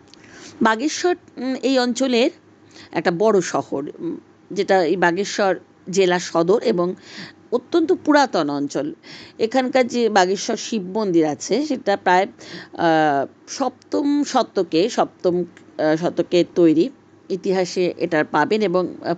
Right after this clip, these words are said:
পুরাণেও এখানকার উল্লেখ আছে। বিখ্যাত, মানে, অনেক দিন ধরে এই মন্দিরটি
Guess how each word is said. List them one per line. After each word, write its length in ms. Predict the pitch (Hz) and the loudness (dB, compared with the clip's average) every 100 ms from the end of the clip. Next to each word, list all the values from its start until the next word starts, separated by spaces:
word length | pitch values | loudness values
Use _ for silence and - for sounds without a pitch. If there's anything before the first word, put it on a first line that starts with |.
| - | -4
পুরাণেও 600 | 240 233 233 247 247 208 _ - | 0 0 0 -2 -4 -8 _ -12
এখানকার 380 | 165 175 156 170 | -6 -4 0 2
উল্লেখ 340 | 170 170 151 | 4 2 0
আছে। 240 | 123 - - _ - - - - - | -4 -10 -16 _ -20 -20 -18 -16 -8
বিখ্যাত, 420 | 233 - 302 302 | -4 2 2 2
মানে, 500 | 311 311 - 214 202 - _ - | 0 0 -4 -6 -6 -8 _ -6
অনেক 360 | 220 262 285 | -2 0 -2
দিন 200 | 233 202 | -2 -2
ধরে 240 | 180 180 175 - | 2 2 2 0
এই 160 | 190 | 0
মন্দিরটি 680 | 175 170 165 170 - 170 156 | 2 2 2 0 0 -2 -2